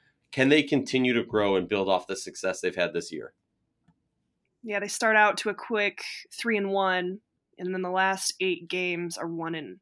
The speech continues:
Speaker 2: one and three. So, um, I, I mean, I'm gonna sound like a bit of a broken record with some of these teams because you,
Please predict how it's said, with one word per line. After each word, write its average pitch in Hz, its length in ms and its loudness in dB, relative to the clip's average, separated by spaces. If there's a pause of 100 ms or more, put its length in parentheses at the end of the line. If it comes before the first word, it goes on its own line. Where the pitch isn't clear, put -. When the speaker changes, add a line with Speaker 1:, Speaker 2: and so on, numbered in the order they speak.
Speaker 2:
one 175 160 -4
and 170 120 -6
three. - 300 -6
So, 196 540 2 (600)
um, 190 300 4
I, 220 200 2
I 254 80 4
mean, 240 360 2 (320)
I'm 240 140 0
gonna 254 160 4
sound 226 260 2
like 208 160 0
a 208 60 0
bit 220 260 0
of 214 80 0
a 208 80 0
broken 196 400 2
record 196 400 0
with 208 160 -6
some 196 220 -2
of 185 80 -6
these 208 240 -2
teams 240 400 -2
because 180 320 -4
you, 175 180 -4